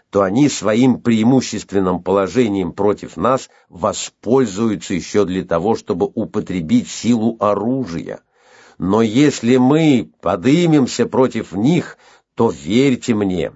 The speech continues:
нечистая совесть ввергнет их в страх,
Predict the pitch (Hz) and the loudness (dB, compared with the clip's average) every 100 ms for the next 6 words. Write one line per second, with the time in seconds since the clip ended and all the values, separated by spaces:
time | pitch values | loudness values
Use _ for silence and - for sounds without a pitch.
0 | - 82 95 104 - 127 113 107 101 90 | -10 -4 -4 -4 0 0 0 0 0 0
1 | - 123 113 101 80 71 78 117 98 107 | 0 0 0 -8 -12 -10 -2 -2 -2 -4
2 | 101 104 98 - - - 107 123 - | -6 -6 -10 -12 -8 -2 0 0 -2